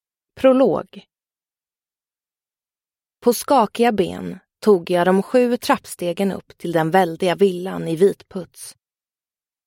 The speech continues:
Det var som att kroppen skötte sig själv, helt utan inblandning av hjärnan. Den ena handen höll krampaktigt i det svarta räcket av järn.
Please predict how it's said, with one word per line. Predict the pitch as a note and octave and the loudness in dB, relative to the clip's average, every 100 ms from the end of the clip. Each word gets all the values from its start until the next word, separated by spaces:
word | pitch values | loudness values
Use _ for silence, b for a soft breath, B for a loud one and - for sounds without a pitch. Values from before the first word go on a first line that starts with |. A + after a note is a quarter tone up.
| _ - | _ 2
Det | G#3 | 6
var | F#3+ F3 | 6 6
som | - F#3 | 2 -2
att | - | 0
kroppen | G3 E3+ - F3+ | 0 0 -2 -2
skötte | G3 G3+ - | -2 -2 -2
sig | F3 G3+ | -4 -4
själv, | - F#3 E3+ E3+ b b b b - | -6 -10 -10 -16 b b b b 0
helt | B3 F3 - | 2 4 2
utan | F3 E3+ F3 | -2 0 0
inblandning | F3+ F3 F#3+ F3 D#3+ | 0 0 -2 -2 -4
av | D#3+ | -2
hjärnan. | F#3+ F3 F#3+ F3+ D#3+ - _ _ _ _ _ _ _ _ _ _ _ | -2 -2 -6 -10 -14 -18 _ _ _ _ _ _ _ _ _ _ _
Den | G#3 C4+ | 2 4
ena | C#4 B3+ | 4 2
handen | B3 E3 D#3 D#3 D#3+ F3+ | 0 -2 -4 -8 -10 -10
höll | F#3 E3 D3+ | -6 -4 -4
krampaktigt | - A3 D#3 F#3+ F#3+ - - - _ B B B | 0 0 0 -6 -14 -14 -18 -18 _ B B B
i | |
det | F3+ | 0
svarta | F3 A3+ G#3+ - - | 2 0 -4 -6 -8
räcket | F3 F3+ - - - | -4 -4 -6 -12 -10
av | D#3+ | -8
järn. | F3+ - E3 | -8 -10 -18